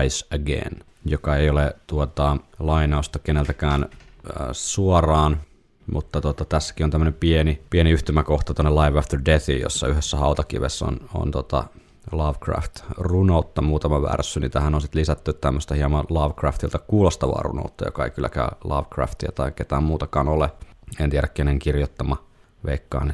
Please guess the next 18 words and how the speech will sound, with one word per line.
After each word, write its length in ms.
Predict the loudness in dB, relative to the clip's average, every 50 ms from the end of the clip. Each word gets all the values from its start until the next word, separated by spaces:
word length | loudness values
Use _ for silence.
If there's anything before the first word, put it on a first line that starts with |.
| -6 -8
Steve 560 | -8 -8 -8 -4 -2 0 0 0 0 -2 -6 -14 -20 -20 -20 -20 -20 -16 -14
Harrista. 880 | -14 -14 -14 -8 -2 0 2 4 4 4 4 2 0 -2 -4 -4 -6 -6 -6 -12 _ _ _ _ _ _ _ 0
Tähän 300 | 2 4 4 4 4 6
liittyy 380 | 4 4 2 2 0 0 0
siis 360 | 2 0 0 -2 -2 -6 -14 -18 -20 -20 _ _ _ _
se, 280 | -6 0 2 4 4 4
että 240 | 2 0 -4 -2 0
Derek 320 | 2 2 2 0 -2 0
Riggsin 440 | 0 -2 -2 -2 -4 -4 -4 -2 -4 -6 -10 -14 -14 -16 -16 -8 -4
omien 280 | 0 2 4 4 4 2
sanojen 300 | 2 2 2 2 0 0
mukaan 320 | -2 -2 -2 -2 -2 -2
niin 100 | -2 -2
tässä 240 | -4 -4 -4 -2 0
alkuperäisessä 800 | 0 0 -2 -4 -6 -6 -4 -4 -4 -6 -6 -10 -6 -6 -6 -6 -6 -12 _ _ _ _ -20 _ _ _ _ _ _ _ _ _ _ _ _ _ _ _ _ _ _ _ _
kansitaiteessa, 800 | 0 0 2 2 2 2 4 2 2 4 2 0 0 0 -2
jossa 200 | -2 -2 -4 -6
tää 380 | -6 -4 -2 0 0 0 0 -2